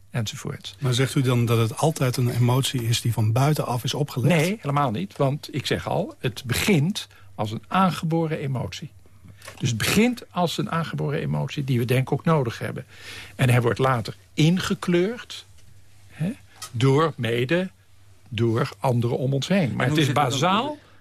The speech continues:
Speaker 1: is het iets wat in ons zit.
Speaker 3: Maar, eh, eh, het is heel vaak heeft het te maken ook volgens mij met de relatie met je ouders.
Speaker 1: Onder andere, maar niet alleen met je ouders, maar zeker. Het begint natuurlijk
Speaker 3: Ik
Speaker 1: altijd
Speaker 3: weet
Speaker 1: bij je eerste opvoeders.
Speaker 3: Ik herinner me een keer dat ik zei, "Ik schaam me voor me, eh, voor mijn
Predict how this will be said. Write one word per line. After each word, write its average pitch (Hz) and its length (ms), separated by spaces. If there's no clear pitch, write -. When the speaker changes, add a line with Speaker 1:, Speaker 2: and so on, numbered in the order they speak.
Speaker 1:
is 208 180
het 196 100
iets 202 200
wat 202 160
in 220 140
ons 147 160
zit. - 300
Speaker 3:
Maar, 117 120
eh, 131 180
eh, - 60
het 127 80
is - 100
heel 147 160
vaak 131 260
heeft 131 140
het 131 100
te - 80
maken 117 320
ook 117 100
volgens 123 260
mij 117 100
met 117 120
de 117 60
relatie 113 400
met 110 120
je 110 100
ouders. 110 680
Speaker 1:
Onder 156 300
andere, 170 320
maar 135 160
niet 143 120
alleen 131 200
met 160 140
je 165 80
ouders, 151 220
maar 180 120
zeker. 147 400
Het 131 100
begint 156 260
natuurlijk 127 340
Speaker 3:
Ik - 60
Speaker 1:
altijd 147 200
Speaker 3:
weet 147 140
Speaker 1:
bij - 100
je 190 60
eerste 175 240
opvoeders. 113 580
Speaker 3:
Ik - 160
herinner 131 320
me 123 60
een 120 60
keer 120 200
dat 104 100
ik 92 60
zei, - 140
"Ik 78 180
schaam 80 560
me 78 100
voor 73 300
me, 67 180
eh, 87 160
voor 104 160
mijn - 120